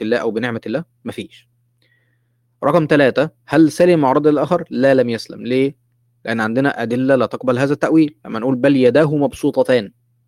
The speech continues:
ينفق كيف يشاء"، هتقول: "بل نعمته، بل قدرته"؟ ما تنفعش.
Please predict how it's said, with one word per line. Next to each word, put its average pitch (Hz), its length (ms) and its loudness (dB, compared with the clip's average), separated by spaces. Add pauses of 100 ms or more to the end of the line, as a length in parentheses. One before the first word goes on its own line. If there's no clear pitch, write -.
(140)
ينفق 131 500 -4
كيف 120 220 -2
يشاء"، - 400 -6
هتقول: 110 240 -8
"بل 120 220 0
نعمته، 120 520 -4
بل 113 120 -6
قدرته"؟ 110 520 -6
ما 165 100 -10
تنفعش. - 460 -8